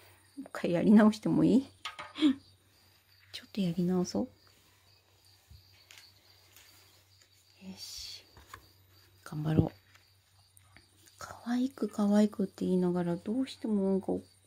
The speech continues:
ってるみたいな牛さんになっちゃうから。可愛く。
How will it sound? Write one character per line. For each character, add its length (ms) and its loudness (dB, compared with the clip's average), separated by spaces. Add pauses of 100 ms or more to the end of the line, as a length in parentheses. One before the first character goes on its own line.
(280)
っ 40 -4
て 220 0
る 80 2
み 200 2
た 220 2
い 40 2
な 120 2
牛 180 2
さ 180 -4
ん 60 2
に 80 2
な 120 4
っ 40 0
ち 180 -6
ゃ 60 0
う 80 -2
か 140 -2
ら。 120 -4 (4000)
可 220 -14
愛 140 -4
く。 200 -20